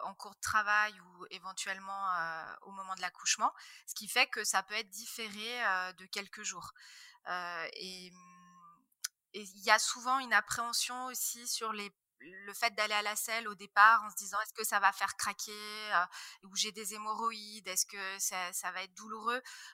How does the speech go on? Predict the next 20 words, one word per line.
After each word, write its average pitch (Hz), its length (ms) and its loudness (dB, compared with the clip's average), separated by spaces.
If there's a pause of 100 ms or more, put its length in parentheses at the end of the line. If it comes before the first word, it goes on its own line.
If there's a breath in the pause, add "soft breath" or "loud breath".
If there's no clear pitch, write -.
Donc, 220 300 -4
le 226 120 -2
fait 269 200 6
d'aller 226 180 8
à 214 60 8
la 208 140 4
selle 254 280 2
ne 226 120 -6
va 196 180 8
pas 240 180 6
faire, 214 320 0
euh, 190 220 2
craquer 202 340 2
les 196 120 -12
points. 247 280 12
Il 254 80 -2
faut 254 140 -6
se - 100 2
rassurer 208 460 2
là-dessus. 233 500 0